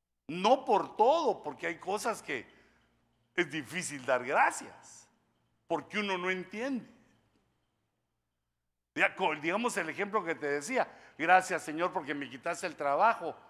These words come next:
No, lo necesitábamos. En lo que entendemos lo que Dios está haciendo con nosotros, eh, des gracias en todo. "Señor,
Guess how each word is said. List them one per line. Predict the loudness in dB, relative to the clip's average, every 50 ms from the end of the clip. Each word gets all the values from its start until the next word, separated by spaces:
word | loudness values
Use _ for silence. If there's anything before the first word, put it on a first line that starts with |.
| _ _ -14
No, | -10 -6 -4 -2 0 0
lo | 0 -2 -4
necesitábamos. | -4 -4 -6 -8 -8 -10 -12 -10 -12 -14 -10 -6 -2 2 2 2 2 2 2 0 -2 -2 -6 -12 -12 -14 -14 -18 -20 -20 -20 -20 -20 -20 -20 -20 _ _ _ _ _ _ _ _ _ _ _ _ _ _ _ _ _ _ _
En | 0 0 2
lo | 2 0 -2 -2
que | -4 -6
entendemos | -6 -6 -8 -8 -8 -6 -2 0 0 0 0 0 0
lo | 0 -2 -4
que | -4 -6 -6
Dios | -4 -4 -4 -4 -4
está | -8 -6 -4 -6
haciendo | -6 -6 -6 -8 -4 -4 -4 -4
con | -6 -8 -8 -6
nosotros, | -8 -6 -4 -4 -4 -4 -4 -8 -12 -12 -16 -20 _ _ _ _ _ -10
eh, | -8 -8 -8 -6 -6
des | -8 -8 -8 -8 -10
gracias | -6 -4 -2 -2 -2 -4 -4 -6 -8 -8 -8 -10 -12 -10
en | -8 -8 -8 -8 -6
todo. | -4 -4 -4 -4 -6 -10 -12
"Señor, | -12 -10 -8 -6 -4 -4 -4 -4 -4